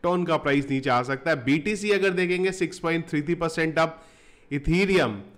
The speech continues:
थ्री पॉइंट सिक्स ज़ीरो परसेंट अप, सोलाना के बारे में बात करेंगे साढ़े बारह परसेंट अप, नियर के बारे में बात करेंगे सत्रह परसेंट अप, ग्राफ के बारे में बात करेंगे सोलह परसेंट। सारे के सारे ऑल्ट कॉइन्स यहाँ पे एक अच्छी रैली दिखा रहे हैं।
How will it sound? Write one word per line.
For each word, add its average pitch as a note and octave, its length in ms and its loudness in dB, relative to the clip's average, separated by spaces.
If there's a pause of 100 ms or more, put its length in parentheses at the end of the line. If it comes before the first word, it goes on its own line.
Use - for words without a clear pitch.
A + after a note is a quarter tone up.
(220)
थ्री E3+ 200 2
पॉइंट E3 340 2
सिक्स D3 300 -2
ज़ीरो D#3+ 240 2
परसेंट D#3 480 -2
अप, D3+ 240 0
सोलाना D#3 680 4
के F3 120 0
बारे D3 260 2
में C#3 180 -4
बात C3+ 320 2
करेंगे C3+ 420 -2
साढ़े C#3 360 0 (140)
बारह C3 280 4
परसेंट C#3+ 480 -4
अप, D3 180 -4 (400)
नियर E3 360 4
के F3 140 2
बारे D3 240 4
में C#3+ 160 0
बात C3+ 320 2
करेंगे B2+ 400 -2
सत्रह D3 420 0
परसेंट C3+ 520 -2
अप, C3 240 -2 (480)
ग्राफ E3+ 360 4
के F3 100 2
बारे D3+ 260 4
में C#3+ 120 0
बात C3+ 280 2
करेंगे B2 420 -2
सोलह B2 340 0
परसेंट। C3+ 440 -4
सारे D3 340 -2
के E3 140 -4
सारे D3+ 420 0
ऑल्ट B2+ 260 0
कॉइन्स A#2+ 260 -6
यहाँ A2+ 240 -6
पे B2 60 -4
एक A#2+ 120 -8
अच्छी A#2+ 280 -6
रैली G#2 300 -6
दिखा G2 320 -10
रहे E2 140 -16
हैं। D2+ 80 -20